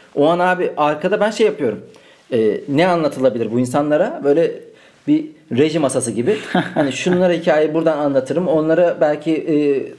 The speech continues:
Speaker 1: laf atılır mı, atılamaz mı? Onun da muhakemesini yapmak zorundasın. Yoksa yekten her masaya, "Şşt, alo, ne yapıyorsun kardeş? Çift misiniz?" dediğin anda bir saçmalık durumu ortaya
Speaker 2: "Sen ne
Speaker 1: çıkabiliyor.
Speaker 2: anlatıyorsun dayı?" derler.
Speaker 1: Evet. Yani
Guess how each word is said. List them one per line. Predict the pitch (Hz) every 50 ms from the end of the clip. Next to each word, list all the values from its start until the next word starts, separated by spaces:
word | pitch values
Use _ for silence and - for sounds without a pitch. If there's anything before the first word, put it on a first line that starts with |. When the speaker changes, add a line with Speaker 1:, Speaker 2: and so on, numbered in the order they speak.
| -
Speaker 1:
laf | 165 165 165 170
atılır | - 165 170 175 165
mı, | 175 135
atılamaz | - - 147 156 156 165 175 175 151 139
mı? | 160 151
Onun | 143 147 160 175 180
da | 170
muhakemesini | 147 143 131 131 131 147 147 143 156 151
yapmak | 139 127 - 165 170 170
zorundasın. | - 156 131 123 110 98 - 120 123
Yoksa | 143 156 - - - - - - - - - -
yekten | 131 139 180 190 190 - - 165 185
her | 190 175 175 180 170
masaya, | 143 123 - 135 135 170 190 - - - - - - -
"Şşt, | - - - - - -
alo, | 160 175 208 170 110 127
ne | 151
yapıyorsun | 165 180 190 190 170 135 139
kardeş? | 147 175 180 185 139 - - - - - - - - - - - 127 - - - 143 - -
Çift | - - 185 - 190
misiniz?" | 202 190 175 156 120 - - - - - - - - _ _ _ -
dediğin | 151 156 170 202 190 165
anda | - 123 156 220 381 403
bir | 403 427 - -
saçmalık | - - 214 208 - - 214 214 208 202 -
durumu | 180 196 269 320
ortaya | 262 190 - -
Speaker 2:
"Sen | - -
ne |
Speaker 1:
çıkabiliyor. | 185 185 175 - 160
Speaker 2:
anlatıyorsun | 202 180 180 139 120 123 120
dayı?" | 127 131 131 120
derler. | 113 104 98 95 90 90 90 - 135
Speaker 1:
Evet. | 151 175 160 123 - - - - - - - - -
Yani | - 135 123 113 113 131 151 202 - 359 359